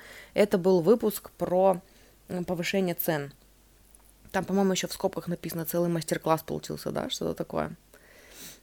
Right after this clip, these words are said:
Но я оставлю, короче, номера этих выпусков в описании к этому выпуску, чтобы вы могли послушать, если вам откликается. И я опять записываю про повышение цен. Вот.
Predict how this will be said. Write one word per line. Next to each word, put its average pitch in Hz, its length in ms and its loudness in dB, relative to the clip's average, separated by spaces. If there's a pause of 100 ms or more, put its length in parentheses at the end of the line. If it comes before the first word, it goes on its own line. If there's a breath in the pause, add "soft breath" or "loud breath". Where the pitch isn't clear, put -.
(140)
Но 202 160 2
я 214 140 10
оставлю, 240 360 4
короче, 202 300 2
номера 196 400 4
этих 185 240 0
выпусков 196 460 -2
в 165 80 -4
описании 170 500 -2
к - 80 -8
этому 156 320 -4
выпуску, 214 440 -2
чтобы 160 260 -8
вы 165 100 -4
могли 156 280 -4
послушать, 180 520 -8
если 165 200 -6
вам 156 160 -2
откликается. - 580 -8 (1900 soft breath)
И 208 60 4
я 214 120 10
опять 208 200 8
записываю - 360 -4
про 170 140 -2
повышение 180 560 -2
цен. - 300 -8 (1700)
Вот. 185 380 2